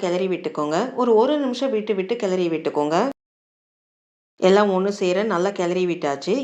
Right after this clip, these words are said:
இப்ப இதுல நம்ம கிளீன் பண்ணி எடுத்து வச்சிருக்க இறாலை சேர்த்துக்கோங்க. இறால் சேர்த்து அந்த மசாலாவோட ஒண்ணு சேர நல்லா பிரட்டி விட்டுக்கோங்க. ஒரு முப்பது செகண்ட் பிரட்டி விட்டா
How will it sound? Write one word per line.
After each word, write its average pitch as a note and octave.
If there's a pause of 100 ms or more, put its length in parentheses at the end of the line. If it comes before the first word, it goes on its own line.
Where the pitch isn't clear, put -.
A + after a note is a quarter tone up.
(160)
இப்ப D4+ (140)
இதுல E3+ (580)
நம்ம G#3
கிளீன் C4+
பண்ணி C4+
எடுத்து G#3
வச்சிருக்க F#3+
இறாலை G3+
சேர்த்துக்கோங்க. E3 (580)
இறால் G#3 (100)
சேர்த்து F3
அந்த B3
மசாலாவோட G3 (140)
ஒண்ணு F#3
சேர F#3+
நல்லா F3+
பிரட்டி E3+
விட்டுக்கோங்க. D3+ (260)
ஒரு A3+
முப்பது A3
செகண்ட் A#3+
பிரட்டி F3+
விட்டா F3+